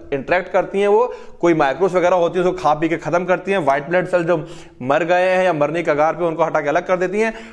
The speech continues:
बाकी सारा ब्लड, बाकी सारा ब्लड फिर यहाँ से आगे चला जाता है। एक समझने के लिए प्रोसेस बता रहा हूँ मैं ये, और काफ़ी कॉम्प्लिकेटेड होती है डिटेल चले जाएंगे तो। सिर्फ इतना समझो कि यहाँ पे आके उड़ेला,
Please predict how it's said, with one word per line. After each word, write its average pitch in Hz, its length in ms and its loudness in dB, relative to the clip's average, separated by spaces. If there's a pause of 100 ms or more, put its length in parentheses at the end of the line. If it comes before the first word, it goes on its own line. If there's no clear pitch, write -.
(180)
बाकी 233 540 0
सारा 190 420 0
ब्लड, 147 340 0 (1900)
बाकी 175 320 0
सारा 185 280 0
ब्लड 170 260 0
फिर 190 180 -2
यहाँ 151 140 0
से 156 120 -2
आगे 131 240 0
चला 117 160 -2
जाता 95 260 -6
है। 208 180 0
एक 220 120 -2
समझने 185 420 2
के 139 120 0
लिए 139 100 -2
प्रोसेस 117 600 -4
बता 110 200 0
रहा 107 100 0
हूँ 101 80 -4
मैं 98 80 -6
ये, 101 160 -10 (220)
और 151 220 2
काफ़ी 160 160 0
कॉम्प्लिकेटेड 160 480 0
होती 175 180 2
है 170 80 2
डिटेल 147 240 0
चले 127 180 0
जाएंगे 107 240 0
तो। 104 120 -8 (400)
सिर्फ 208 160 2
इतना 233 120 0
समझो 220 260 0
कि 240 60 -2
यहाँ 185 140 2
पे 214 100 0
आके 208 80 0
उड़ेला, 180 400 2